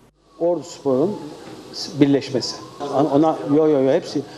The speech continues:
hepsiyle görüşüldü. Tamam dendi. Tamam dendi.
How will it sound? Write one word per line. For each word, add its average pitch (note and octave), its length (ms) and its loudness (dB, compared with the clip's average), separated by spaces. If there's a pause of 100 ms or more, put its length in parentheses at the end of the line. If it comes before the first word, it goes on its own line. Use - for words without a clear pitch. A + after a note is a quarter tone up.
(140)
hepsiyle D#3 440 2
görüşüldü. E3 720 2 (440)
Tamam D#3+ 340 4
dendi. E3 460 4 (540)
Tamam D#3 340 4
dendi. D#3 440 4